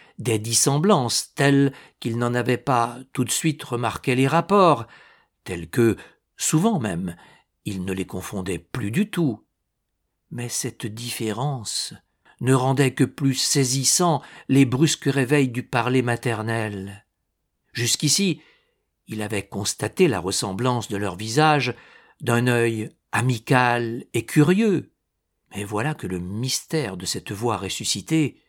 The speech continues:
les mêlait d'une telle façon qu'en détournant la tête pour ne plus voir la jeune fille, il se demandait par moments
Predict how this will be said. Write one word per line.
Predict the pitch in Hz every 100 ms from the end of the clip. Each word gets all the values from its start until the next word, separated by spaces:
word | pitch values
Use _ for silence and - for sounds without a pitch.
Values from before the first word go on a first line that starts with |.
| _ _ _ -
les | - 135
mêlait | 143 156 165 208
d'une | 139 135 -
telle | - 190 156
façon | - 139 139 214 214 - - -
qu'en | 143 131
détournant | 120 185 - 180 180 185
la | 165
tête | 147 - 175 117 - - - _ _
pour | - 165
ne | 165
plus | 160 180 202
voir | 180 185 156
la | 143
jeune | 127 131
fille, | 127 202 214 180 - _ _ _ _ _ _
il | 117
se | 110 117
demandait | 120 117 117 120
par | 117 101
moments | 107 110 117 113 110